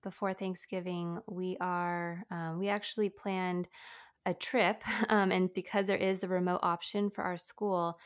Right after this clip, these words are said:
um, and so while we're out on the road, um, in an R V, doing things as safe as we possibly can, um,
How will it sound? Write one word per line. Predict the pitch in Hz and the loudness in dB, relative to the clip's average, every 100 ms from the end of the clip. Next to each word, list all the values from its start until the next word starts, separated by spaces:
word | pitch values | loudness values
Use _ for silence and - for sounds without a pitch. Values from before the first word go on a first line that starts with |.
| - - - - | -20 -20 -12 -2
um, | 180 170 | 0 2
and | 170 170 | 0 -2
so | 185 175 | -2 0
while | 175 180 180 | 2 2 2
we're | 175 | 2
out | 180 170 - | 2 0 -2
on | 175 | -4
the | |
road, | 170 208 208 185 175 170 185 | -2 2 2 2 0 -2 -4
um, | 175 170 170 | -2 -2 0
in | 208 | 2
an | 214 | 4
R | 208 190 | 4 2
V, | 180 175 170 170 170 | 0 0 0 -2 -2
doing | 185 180 | 0 0
things | 175 180 175 175 | -2 -2 0 -2
as | 233 165 - | -2 -4 -2
safe | - 175 180 | -2 -2 -4
as | 175 | -6
we | |
possibly | 175 175 170 190 180 170 | -4 -6 -6 -8 -6 -10
can, | - 175 160 165 185 - | -6 -4 -2 -4 -4 -6
um, | 170 160 160 | -6 -6 -8